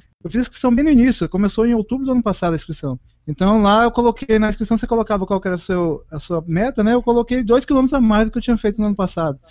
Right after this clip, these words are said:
Tinha feito vinte e quatro quilômetros, quase vinte e cinco, botei vinte e seis pra esse ano. É, agora, próximo da prova, eu achei que, se eu, que eu ia conseguir fazer uns quinze, dezesseis. Cheguei a dezesseis, certinho.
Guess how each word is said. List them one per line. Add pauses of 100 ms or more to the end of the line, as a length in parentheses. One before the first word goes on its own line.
(180)
Tinha
feito
vinte
e
quatro
quilômetros,
quase
vinte
e
cinco,
botei
vinte
e
seis (160)
pra
esse
ano. (380)
É,
agora,
próximo
da
prova,
eu
achei
que,
se
eu,
que
eu
ia
conseguir
fazer
uns
quinze,
dezesseis. (220)
Cheguei
a
dezesseis,
certinho.